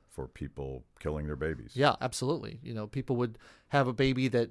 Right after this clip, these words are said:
Speaker 2: was maybe a little s-, sickly or weak or deformed or weird looking, and they decided they didn't want it for whatever reason. And in order to justify that to themselves, they would make up a story about how the baby was exchanged with a fairy or with a, some kind of a goblin or something, and it's not really their baby, so they're allowed to drown it in the river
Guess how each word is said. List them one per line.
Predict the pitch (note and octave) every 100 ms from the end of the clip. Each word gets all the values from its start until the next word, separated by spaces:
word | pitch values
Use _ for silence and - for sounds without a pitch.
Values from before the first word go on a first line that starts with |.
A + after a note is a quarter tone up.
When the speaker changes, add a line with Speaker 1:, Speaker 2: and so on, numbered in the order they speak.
| -
Speaker 2:
was | C3 A#2
maybe | B2 A#2 A#2+
a | A#2
little | A#2 A2+ A2
s-, | - - -
sickly | - E3+ E3+ D3+ C#3
or | A2+
weak | A2 C#3+ D3
or | A#2 A2
deformed | G#2+ B2 B2+ C#3+ D3+ C#3+
or | A#2
weird | A#2 C#3+ D3
looking, | D#3 D#3 D3 B2
and | A2 A2+ - - _ -
they | B2+
decided | A#2+ B2+ A#2+
they |
didn't | A#2+ A#2
want | A#2 C#3
it | D3
for | C3
whatever | B2 B2
reason. | B2 C#3 D3+ D#3+ D#3+ -
And | C3+ B2 B2
in | B2+
order | C3 C3+
to | B2+
justify | A2+ C3 - - B2
that | A#2 -
to |
themselves, | A2+ A2 - A2 A#2 -
they | A#2
would | A#2 A#2
make | A#2+
up | A#2
a | A2+
story | - B2 B2 A#2
about | A2+ A2+
how | G#2+ A#2 A2+ A2+ - - - -
the | B2
baby | C#3+ C3+ B2
was | A#2+
exchanged | A#2+ - C#3 B2+ A#2+ A2
with | A#2+ B2+
a |
fairy | - B2 A2+ G#2+ G#2
or | A#2
with | A2+
a, | A#2+ A2+
some | A2+ B2
kind | B2
of | A#2
a |
goblin | A2+ A#2+ A#2+ A2+
or | A2
something, | A#2+ - A2
and | A2+
it's | -
not | A#2+ B2
really | B2+ B2
their | A#2
baby, | A2 A#2+ G#2 -
so | A2+
they're | A#2
allowed | A2+ A2
to | A2+
drown | A#2+ A#2+
it | A#2
in | A2+
the |
river | A2 A#2 A2+